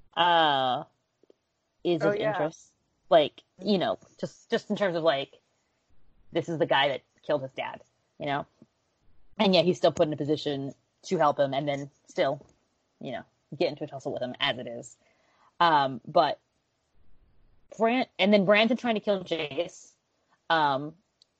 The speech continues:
Speaker 1: <laughs> and then not being able, not being allowed to. <laughs> I was like, "Oh, poor Brandon. He came here to do one thing." <laughs> But he cannot kill Jace. Also, like,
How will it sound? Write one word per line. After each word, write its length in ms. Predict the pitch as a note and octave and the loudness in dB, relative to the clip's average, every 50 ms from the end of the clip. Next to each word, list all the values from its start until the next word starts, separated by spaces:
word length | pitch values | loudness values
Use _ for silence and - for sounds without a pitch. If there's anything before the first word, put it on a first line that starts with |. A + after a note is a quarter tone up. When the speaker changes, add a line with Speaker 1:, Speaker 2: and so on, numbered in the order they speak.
| - - | -14 -12
Speaker 1:
<laughs> 540 | - - - _ _ _ _ _ _ _ - | -14 -14 -18 _ _ _ _ _ _ _ 0
and 160 | - C#4+ D#4 | 4 6 6
then 120 | E4+ B3 A3+ | 6 6 6
not 180 | G#3 F#3 - | 4 4 4
being 140 | - F3 E3 | 2 0 0
able, 200 | D#3 D#3+ F3 F3 | 0 -2 -2 -2
not 160 | F#3+ E3 E3+ | -4 -4 -4
being 120 | F3 E3 E3 | -2 -2 -2
allowed 220 | D3+ C#3+ D#3 - | -2 -4 -4 -4
to. 80 | - D#3 | -2 0
<laughs> 40 | |
I 80 | E3+ C4+ - - _ _ _ - - | 0 0 -2 -4 _ _ _ -10 -6
was 140 | A#4 A4+ - | -4 0 2
like, 140 | G#4+ A4+ E4 | 2 2 4
"Oh, 100 | F#4 F4 - _ _ _ _ _ - - - - A4 - - | 2 -2 -2 _ _ _ _ _ -18 -14 -12 -12 -10 -4 0
poor 160 | G4+ G4+ D4 | 0 2 2
Brandon. 400 | C#4 B3 G#3+ G#3+ G3+ G#3+ G#3+ A#3+ | 4 4 4 4 4 0 -2 -4
He 60 | C#4+ | -6
came 160 | - A3+ A3 | -8 0 6
here 60 | A#4+ | 6
to 500 | B4 - C#5+ D5+ D5 C5+ C5 B4+ A#4 A#4+ G#4+ | 6 8 8 6 6 6 0 -2 -4 -2 2
do 160 | C5+ G#4+ G#4 G#4 | 2 2 2 2
one 120 | G#4 F#4 - | 0 0 0
thing." 320 | - A4+ A4 A4 G4 G4+ G#4 _ _ _ _ _ _ _ _ - D5+ | -2 -10 -10 -10 -12 -14 -18 _ _ _ _ _ _ _ _ 0 2
<laughs> 520 | E5+ F#5 - - - F5 - - F5 D#5+ - _ _ _ _ _ _ - C#5 A#5+ A#5+ C#5 C5 G#4+ - - | 2 2 2 2 0 -2 0 0 -2 -4 -4 _ _ _ _ _ _ -14 -10 -6 -4 -4 -4 -4 -2 2
But 160 | G#4+ A4 F4 | 2 4 4
he 100 | - F4+ D#4+ | 2 0 -4
cannot 420 | - G4 E4 D#4+ E4+ E4 E4 D#4+ C#4+ | -4 -6 -4 -4 -2 -4 -4 -4 -4
kill 180 | F4 D#4+ D#4+ C#4+ | -2 -2 -2 -2
Jace. 280 | D4+ D#4 D4+ D4+ D#4 D4+ _ _ _ _ _ - - - - - | -2 0 0 0 -2 -4 _ _ _ _ _ -20 -20 -12 -6 -4
Also, 300 | A#3+ B3 - - D4 C#4 | -4 -2 -2 0 0 0
like, 180 | C#4 C4+ - | 0 0 -2